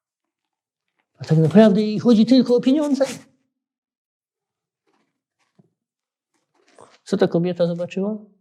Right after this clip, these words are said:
Że bestia wyszła z jakiegoś serca ludzkiego. Kolejny raz zostałam oszukana. Czyli kolejny raz. Ktoś, kto mnie oszukał, tak naprawdę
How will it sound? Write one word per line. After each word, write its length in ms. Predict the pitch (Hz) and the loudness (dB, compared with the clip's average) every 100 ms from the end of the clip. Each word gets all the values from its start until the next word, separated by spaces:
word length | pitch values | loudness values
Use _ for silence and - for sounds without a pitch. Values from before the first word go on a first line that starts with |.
| _ _ _ _ _ _ _ - | _ _ _ _ _ _ _ -4
Że 200 | 147 151 | 2 4
bestia 500 | 196 226 233 - 120 - _ _ _ _ _ _ _ _ _ _ _ - | 4 2 0 -10 -14 -16 _ _ _ _ _ _ _ _ _ _ _ -4
wyszła 500 | 131 214 220 202 185 | 4 6 6 2 0
z 40 | |
jakiegoś 400 | 160 175 175 143 | -2 -4 -4 -4
serca 280 | 175 160 143 | -4 -6 -6
ludzkiego. 440 | 135 127 - 113 110 _ _ _ _ _ _ _ _ _ _ _ _ - - - | -10 -12 -16 -18 -18 _ _ _ _ _ _ _ _ _ _ _ _ -20 -20 4
Kolejny 480 | 214 233 254 247 | 6 8 8 6
raz 420 | 254 277 262 - - _ _ - | 2 0 -2 -4 -14 _ _ -2
zostałam 460 | 165 165 180 165 147 | -2 2 2 2 0
oszukana. 580 | 139 135 135 104 - - _ _ _ _ _ _ _ _ _ _ _ _ _ _ _ _ _ _ _ | -6 -6 -4 -4 -10 -20 _ _ _ _ _ _ _ _ _ _ _ _ _ _ _ _ _ _ _
Czyli 180 | - 175 | -4 -2
kolejny 420 | 185 202 240 247 | 2 4 4 4
raz. 360 | 175 113 - - _ _ _ _ _ _ _ _ _ _ _ _ _ - | 0 -6 -8 -20 _ _ _ _ _ _ _ _ _ _ _ _ _ -4
Ktoś, 280 | - 208 | 4 4
kto 160 | 208 202 | 4 0
mnie 200 | 196 202 | 2 0
oszukał, 500 | 175 - 262 262 175 | -2 0 2 2 0
tak 160 | 175 170 | -4 -6
naprawdę 720 | 170 - 226 202 165 190 | -6 0 2 4 4 2